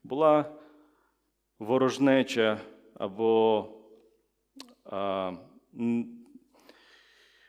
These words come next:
ворожнеча між іудея-християнами. Це були іудеї, які спонукали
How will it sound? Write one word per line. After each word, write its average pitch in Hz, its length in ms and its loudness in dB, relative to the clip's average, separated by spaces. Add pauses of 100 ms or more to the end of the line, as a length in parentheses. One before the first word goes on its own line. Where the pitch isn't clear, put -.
(100)
ворожнеча 143 540 2
між 139 400 4 (180)
іудея-християнами. 143 1500 4 (160)
Це 107 280 -4
були 113 340 -2
іудеї, 117 500 2
які 117 520 -2 (800)
спонукали 131 1120 2